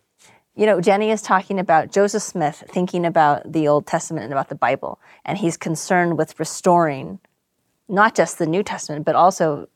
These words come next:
uh, things in the Old Testament, like the temple, right? The temple is a, starts in the Old Testament. So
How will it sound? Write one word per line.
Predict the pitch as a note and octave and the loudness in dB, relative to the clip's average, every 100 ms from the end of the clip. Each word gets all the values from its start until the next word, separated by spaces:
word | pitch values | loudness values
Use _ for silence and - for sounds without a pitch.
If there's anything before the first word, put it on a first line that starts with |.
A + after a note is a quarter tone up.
| - | -12
uh, | - F3 | -10 -4
things | E3 D#3 | -4 -2
in | D#3 | 0
the | |
Old | F3 F3+ | 2 2
Testament, | D3 - - | -2 -4 -6
like | - | -6
the | D#3+ | -4
temple, | - B3 - - _ _ - | -2 -2 -4 -8 _ _ -10
right? | - | -6
The | - | -4
temple | - G#3+ G#3 E3 | 0 0 2 2
is | D#3 D3+ | 2 0
a, | C#3+ C3 - - _ | -2 -2 -8 -20 _
starts | - F3+ C#3 - | 0 4 4 0
in | D3 | -4
the | C#3 | 0
Old | C#3+ | 0
Testament. | - C3 - F#3 - - | 0 -4 -6 -14 -14 -10
So | - E3 D3 | -2 0 0